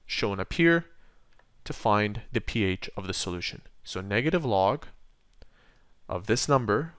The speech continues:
one point eight times ten to the power of negative five. Remember, there are two significant figures here.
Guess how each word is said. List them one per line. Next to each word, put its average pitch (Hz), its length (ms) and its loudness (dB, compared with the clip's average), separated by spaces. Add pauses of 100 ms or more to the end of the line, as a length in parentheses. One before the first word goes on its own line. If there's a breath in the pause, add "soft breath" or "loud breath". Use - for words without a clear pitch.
one 104 300 -2
point - 440 -8
eight 127 400 -2
times 95 240 -6
ten 107 180 -4
to - 80 -10
the - 80 -8
power 98 480 -2
of 98 200 -4
negative 95 320 -6
five. 139 580 2 (880 soft breath)
Remember, 104 160 -4
there 95 160 -2
are 95 60 -4
two - 180 -4
significant 117 540 -2
figures 117 320 -2
here. 95 260 -2